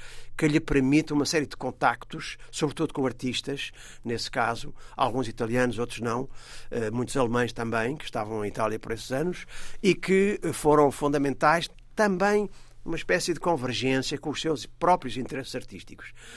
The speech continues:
Porque o Goethe tem uns mi-, três mil, cerca de três mil desenhos, aguarelas, que faz em grande parte durante essa viagem à Itália, mas não só, não é? A viagem à Itália é, de facto, um,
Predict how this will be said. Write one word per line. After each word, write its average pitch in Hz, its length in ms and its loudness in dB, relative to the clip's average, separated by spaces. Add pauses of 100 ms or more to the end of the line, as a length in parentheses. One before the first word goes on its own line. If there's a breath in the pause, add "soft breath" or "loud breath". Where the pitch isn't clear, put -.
(120)
Porque - 140 -12
o 110 40 -6
Goethe 165 220 -4
tem 147 360 0 (500 loud breath)
uns 175 160 -2
mi-, 160 180 2
três 170 380 0
mil, 143 320 4
cerca - 300 -4
de - 120 -14
três 185 300 2
mil 151 240 2
desenhos, 120 500 0
aguarelas, 123 720 2 (460 loud breath)
que 151 100 2
faz 139 480 4 (140)
em 139 180 0
grande 143 280 0
parte 139 400 0
durante 123 340 -6
essa - 180 -8
viagem 117 360 -6
à - 20 -6
Itália, - 480 -8 (320 soft breath)
mas - 160 -8
não 120 140 -2
só, 69 280 -6 (140)
não - 160 -12
é? - 80 -12 (600 loud breath)
A 151 60 -4
viagem 180 400 2
à 160 40 2
Itália 156 380 0 (100)
é, 180 240 2 (340)
de - 120 -10
facto, 151 440 0
um, 147 280 0